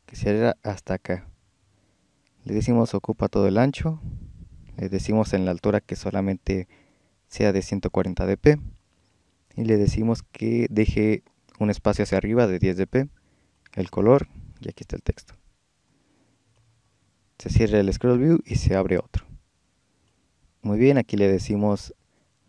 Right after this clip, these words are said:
igual, ocupa toda la anchura. Y aquí ocupa una altura de ciento cuarenta. Aquí está haciendo referencia para que se posicione abajo del scroll,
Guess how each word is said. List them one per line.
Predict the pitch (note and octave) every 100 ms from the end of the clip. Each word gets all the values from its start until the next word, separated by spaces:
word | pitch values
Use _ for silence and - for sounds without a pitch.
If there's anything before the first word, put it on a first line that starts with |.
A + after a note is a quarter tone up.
| _
igual, | - G2+ C#3+ D#3+ -
ocupa | - G2 - - G2 F#2 F2+
toda | - G2
la | F2+
anchura. | F2+ - C3+ E3+ F#3+ - - - _ _ _ _ _ _ _
Y | G#2
aquí | G2 - D3
ocupa | C3+ - B2+ - A#2+ A#2 G#2 F#2 - - - _ _ _ _ _ _ _ _ _ _ _ _ _
una | A2+ A2+ G#2+ G2
altura | F2+ A#2 A#2+
de | G2
ciento | - G2+
cuarenta. | - F2+ F2 - - - - - - - _ _ _ _ _ _ _ _ _ _ _ _ _
Aquí | - A#2 C#3+
está | D3 -
haciendo | - C#3 C3+
referencia | G2+ F#2+ G2+ A2 B2+
para | G#2 F#2
que | -
se | F#2+
posicione | - G2 G2 F2+ - G#2 A#2 A#2+
abajo | F#2 F#2+ - A2
del | G2 F2 F2
scroll, | - - C3+